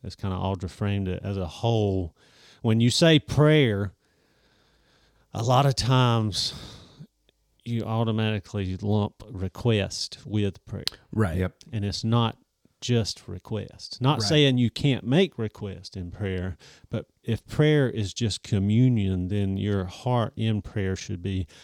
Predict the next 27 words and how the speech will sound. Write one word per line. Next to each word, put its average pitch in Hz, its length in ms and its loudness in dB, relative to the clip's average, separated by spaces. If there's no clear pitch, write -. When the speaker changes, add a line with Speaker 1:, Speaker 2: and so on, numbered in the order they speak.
Speaker 1:
um, 107 520 -2
I 113 160 0
wanna 117 220 0
spend 101 320 -4
time 107 380 0
with - 220 -6
God 92 240 -10
Speaker 2:
Right, 95 440 0
Speaker 1:
more 127 340 6
Speaker 2:
right. 120 100 6
Speaker 1:
than 123 160 6
I 113 200 4
want 110 380 4
God 110 440 2
to 101 160 0
grant 107 460 0
me 104 160 -6
something. - 500 -12
Speaker 2:
Right. 95 300 -2
Absolutely. 95 640 -4
Yeah, 117 240 4
'cause, 104 320 -2
so 117 380 4
I 123 100 2
heard 139 180 6
a 107 40 0
quote 104 340 2